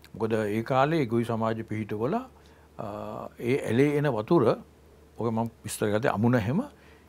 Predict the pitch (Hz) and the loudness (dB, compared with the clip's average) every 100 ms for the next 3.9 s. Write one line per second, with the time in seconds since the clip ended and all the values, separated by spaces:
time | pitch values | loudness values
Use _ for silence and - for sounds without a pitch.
0 | - 131 143 104 147 170 220 220 135 170 | -8 2 4 4 6 6 6 6 4 6
1 | 185 208 180 - - - - - - - | 6 6 4 -2 -20 -20 -20 -20 -20 -8
2 | 147 113 107 110 131 151 180 190 - - | -4 -4 -2 2 8 10 10 6 2 -2
3 | 262 226 - 170 170 143 208 180 | 2 2 2 8 10 10 8 -2